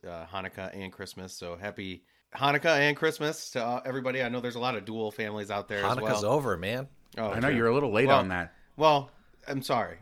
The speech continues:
Speaker 1: W-, you know, you get what I mean.
Speaker 2: It was
Speaker 1: Like,
Speaker 2: mad
Speaker 1: I hope it
Speaker 2: early
Speaker 1: was great.
Speaker 2: this year, to be fair. It was real
Speaker 3: <laughs> I
Speaker 2: early.
Speaker 1: Yeah, usually there's a, you know, it ge-, it gets pretty close, doesn't it?
Speaker 3: It really dep-, depends 'cause it's based on
Speaker 2: Those
Speaker 3: the Jewish
Speaker 2: lunar
Speaker 3: calendar, so
Speaker 2: calendars.
Speaker 3: it can be as, it can be late after Christmas. It can, you know, be r-,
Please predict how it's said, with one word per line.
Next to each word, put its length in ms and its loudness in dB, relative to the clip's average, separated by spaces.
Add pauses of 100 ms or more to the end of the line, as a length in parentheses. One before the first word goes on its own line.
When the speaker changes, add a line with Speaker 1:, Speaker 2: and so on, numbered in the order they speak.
Speaker 1:
W-, 200 -6
you 160 -4
know, 260 -2
you 120 -10
get 160 2
what 100 2
I 60 0
mean. 80 -4
Speaker 2:
It 60 4
was 160 4
Speaker 1:
Like, 100 4
Speaker 2:
mad 120 10
Speaker 1:
I 20 12
hope 120 12
it 40 10
Speaker 2:
early 160 10
Speaker 1:
was 60 4
great. 160 10
Speaker 2:
this 120 2
year, 160 4
to 180 2
be 140 4
fair. 300 2
It 80 -2
was 180 2
real 220 4
Speaker 3:
<laughs> 80 4
I 160 6
Speaker 2:
early. 80 2 (480)
Speaker 1:
Yeah, 100 6
usually 360 6
there's 260 8
a, 220 -2
you 140 2
know, 180 4
it 100 -2
ge-, 160 0
it 100 2
gets 200 -2
pretty 220 0
close, 380 -6
doesn't 260 -4
it? 140 -4 (1160)
Speaker 3:
It 240 -4
really 200 4
dep-, 140 -6
depends 500 -2
'cause 140 -4
it's 140 -8
based 280 -2
on 60 4
Speaker 2:
Those 100 2
Speaker 3:
the 80 -4
Jewish 160 2
Speaker 2:
lunar 160 2
Speaker 3:
calendar, 220 2
so 60 0
Speaker 2:
calendars. 440 -6 (340)
Speaker 3:
it 100 -4
can 140 0
be 140 8
as, 300 4
it 60 -4
can 120 0
be 120 4
late 280 2
after 340 0
Christmas. 420 -4
It 100 -8
can, 100 -4
you 40 -2
know, 120 -4
be 260 -6
r-, 60 -8